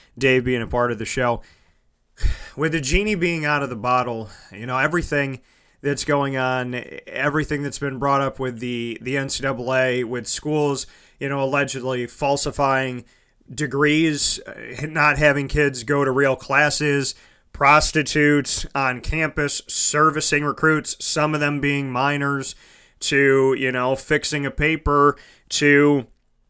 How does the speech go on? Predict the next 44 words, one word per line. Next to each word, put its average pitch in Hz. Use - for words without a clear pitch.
finding 151
some 147
money 147
here, 160
there, 147
and 143
everywhere, 123
you 120
know, 135
to, 143
to 143
stories 170
that 151
people 156
have 139
told 160
me 156
from 143
decades 151
ago 131
when 127
they 131
played 143
that 131
they 139
would 139
open 147
their 147
locker 151
and 151
there 147
was 160
a 151
wad 156
of 170
cash 196
or 135
a 127
booster 165
would 160
shake 160
your 160
hand 175
and 143